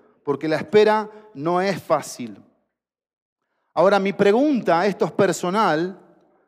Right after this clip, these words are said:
¿cuál es mi reacción ante lo imposible? Porque hay cosas que espero que resultan imposibles para mí. Bueno, ¿cuál es mi reacción?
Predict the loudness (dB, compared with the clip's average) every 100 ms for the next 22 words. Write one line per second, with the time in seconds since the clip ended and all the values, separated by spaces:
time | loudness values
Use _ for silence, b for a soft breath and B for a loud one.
0 | _ _ 0 4 4 2 0 -4 -14 -10
1 | -4 -2 0 2 0 -2 -6 -2 2 2
2 | 2 -2 -6 -8 -16 -20 _ _ _ -2
3 | 0 2 2 2 0 -2 2 2 2 0
4 | -4 -10 -20 _ _ _ _ _ _ _
5 | _ _ _ _ _ -4 -2 0 2 2
6 | 2 0 2 0 0 -4 -2 -4 -4 -4
7 | 0 2 4 2 0 -10 -20 -6 -2 -2
8 | -4 -4 -4 -2 -4 -6 -8 -10 -4 -2
9 | 0 -2 -4 -4 -4 -4 -6 -6 -8 -14
10 | _ _ _ _ _ _ _ _ -6 -2
11 | 0 2 2 0 -2 -2 -4 -6 -6 -4
12 | -4 -10 -20